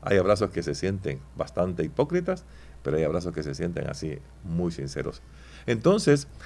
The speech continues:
nosotros tratemos de hacer esa sinceridad en nosotros mismos para poder dar ese abrazo a aquellas personas que realmente lo están necesitando.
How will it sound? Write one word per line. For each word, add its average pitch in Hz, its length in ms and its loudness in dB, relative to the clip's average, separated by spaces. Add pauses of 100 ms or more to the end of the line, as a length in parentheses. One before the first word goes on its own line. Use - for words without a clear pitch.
(120)
nosotros 143 420 4
tratemos 120 640 6
de 82 120 2
hacer 113 280 2
esa 113 220 4
sinceridad 87 840 4
en 80 140 -2
nosotros 80 380 -4
mismos 107 360 -2
para 78 180 0
poder 85 280 2
dar 107 240 4 (400)
ese 90 220 4
abrazo 87 440 6
a 90 200 8
aquellas 160 420 4
personas 123 680 2 (320)
que 87 140 4
realmente 113 680 2
lo 85 120 0
están 95 280 0
necesitando. 76 640 -2